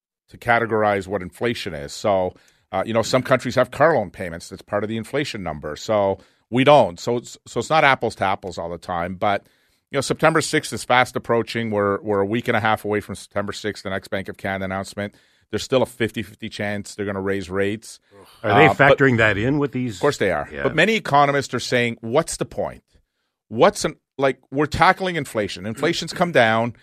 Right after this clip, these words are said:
Speaker 1: And honestly, once we hit January and February, that inflation number should be well,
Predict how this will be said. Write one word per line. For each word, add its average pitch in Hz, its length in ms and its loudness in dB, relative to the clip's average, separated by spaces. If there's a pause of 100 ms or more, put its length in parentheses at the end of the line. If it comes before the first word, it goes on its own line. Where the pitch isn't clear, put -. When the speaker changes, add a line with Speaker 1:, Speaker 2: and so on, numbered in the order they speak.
(380)
Speaker 1:
And 127 240 2
honestly, 143 440 4
once 131 340 0
we 143 140 0
hit 127 340 0
January 117 480 0
and 107 100 -4
February, 113 420 0
that 104 160 -2
inflation 107 420 -8
number 104 220 -4
should 101 320 -8
be 104 120 -6
well, 104 420 0